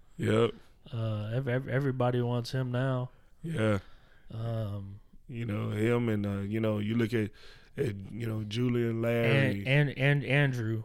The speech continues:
Speaker 1: Yeah,
Speaker 2: Uh,
Speaker 1: Andrew
Speaker 2: is getting a
Speaker 1: Lakoski.
Speaker 2: lot.
Speaker 1: Yeah.
Speaker 2: Yeah.
Speaker 1: And, you know, these guys right here, you, you look at it,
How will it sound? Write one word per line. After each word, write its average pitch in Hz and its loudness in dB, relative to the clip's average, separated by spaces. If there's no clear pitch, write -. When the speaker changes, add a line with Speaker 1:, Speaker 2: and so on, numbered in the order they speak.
Speaker 1:
Yeah, 113 4
Speaker 2:
Uh, 104 6
Speaker 1:
Andrew 113 4
Speaker 2:
is 113 2
getting 131 2
a 123 4
Speaker 1:
Lakoski. 120 4
Speaker 2:
lot. 117 0
Speaker 1:
Yeah. 113 4
Speaker 2:
Yeah. 104 0
Speaker 1:
And, 117 0
you 120 4
know, 120 6
these 127 6
guys 120 2
right 113 4
here, 123 4
you, 120 2
you 117 -2
look 120 0
at 113 4
it, 104 -6